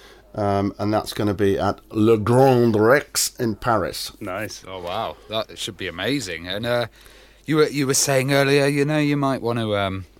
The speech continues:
Speaker 3: kind of release a, a, maybe a, a suite for some of your other soundtracks. So maybe we could get, uh,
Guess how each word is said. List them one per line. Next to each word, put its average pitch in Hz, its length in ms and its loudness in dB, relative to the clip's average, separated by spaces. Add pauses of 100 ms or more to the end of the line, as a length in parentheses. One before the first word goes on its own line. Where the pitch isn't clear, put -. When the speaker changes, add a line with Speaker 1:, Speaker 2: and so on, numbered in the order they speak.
(200)
Speaker 3:
kind 104 140 -4
of 87 100 -10
release 92 340 -8
a, 87 120 -2 (320)
a, - 20 -10
maybe 90 360 -8
a, 87 180 -6
a 87 120 -2
suite - 400 -4
for 98 280 -4
some - 180 -10
of 101 80 -6
your 101 180 -2
other 127 140 0
soundtracks. 90 640 -4
So 87 180 -8
maybe 90 280 -8
we 87 120 -8
could 90 200 -12
get, 87 200 -4
uh, 82 220 -6